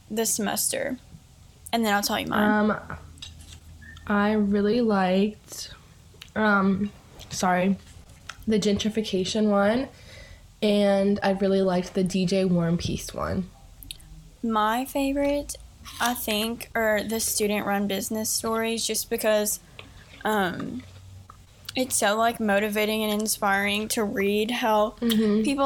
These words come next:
Speaker 1: our age are going out there and starting these businesses and taking it upon
Speaker 2: Mm-hmm.
Speaker 1: themselves to create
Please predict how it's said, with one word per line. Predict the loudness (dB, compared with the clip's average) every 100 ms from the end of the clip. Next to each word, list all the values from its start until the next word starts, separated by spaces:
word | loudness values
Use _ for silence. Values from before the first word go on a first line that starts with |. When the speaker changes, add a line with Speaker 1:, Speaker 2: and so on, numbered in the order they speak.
| 2
Speaker 1:
our | 2 2
age | 2 0
are | -2
going | 0 2 2 0
out | 0 0
there | 0 0
and | 0
starting | 0 0 0 0 0
these | -2 -2
businesses | -2 -2 -2 -2 -2 -2 0
and | 0 -2 -6 -20 -20 -20 -20 -20 -20 -20 -10
taking | -4 -4 -2 2
it | 4
upon | 4 4 4
Speaker 2:
Mm-hmm. | 4
Speaker 1:
themselves | 2 0 0 2 0 -2
to | -4
create | -6 -4 -2 0 -2 -6